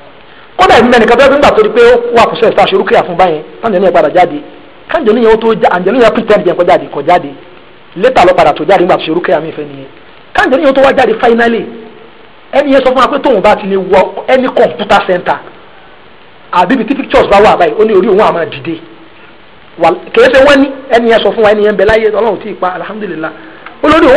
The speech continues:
á máa dìde, tẹ́ pé kí ni, àwa á máa ní òun, torí kí ni o, torí pé tóun bá ti wà ní anywhere àti picture bá ti wà báyìí, wàhálà dé ni, a ní, ọ̀dà, mosque lẹ́ni a rí kó wá padà, ń gbé mosque ọ̀dọ̀ wa ní Ìlọrin gbà yẹn. Kí la bá lọ bẹ̀ ni pé àwọn àfáà ní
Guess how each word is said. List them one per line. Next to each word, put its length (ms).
á 80
máa 180
dìde, 220
tẹ́ 160
pé 100
kí 80
ni, 80
àwa 280
á 60
máa 120
ní 140
òun, 220
torí 180
kí 100
ni 80
o, 60
torí 120
pé 100
tóun 120
bá 80
ti 60
wà 60
ní 80
anywhere 440
àti 100
picture 260
bá 80
ti 100
wà 60
báyìí, 180
wàhálà 240
dé 60
ni, 80
a 60
ní, 80
ọ̀dà, 120
mosque 280
lẹ́ni 160
a 80
rí 60
kó 100
wá 60
padà, 180
ń 60
gbé 80
mosque 340
ọ̀dọ̀ 160
wa 100
ní 80
Ìlọrin 260
gbà 100
yẹn. 120
Kí 120
la 100
bá 100
lọ 120
bẹ̀ 120
ni 60
pé 140
àwọn 200
àfáà 280
ní 100